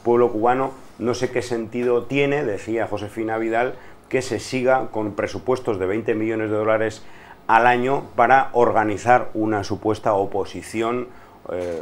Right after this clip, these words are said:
llamada también disidencia en los medios de comunicación, interna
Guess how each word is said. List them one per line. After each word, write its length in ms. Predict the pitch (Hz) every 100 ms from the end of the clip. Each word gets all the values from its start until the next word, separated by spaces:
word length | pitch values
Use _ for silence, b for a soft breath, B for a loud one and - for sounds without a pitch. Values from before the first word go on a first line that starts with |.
| - 82
llamada 320 | 82 98 101
también 280 | 95 98 98
disidencia 520 | 101 101 101 104 107
en 60 |
los 100 | 98
medios 200 | 98 104
de 40 | 98
comunicación, 540 | 95 92 87 113 120 -
interna 560 | 101 98 123 127 127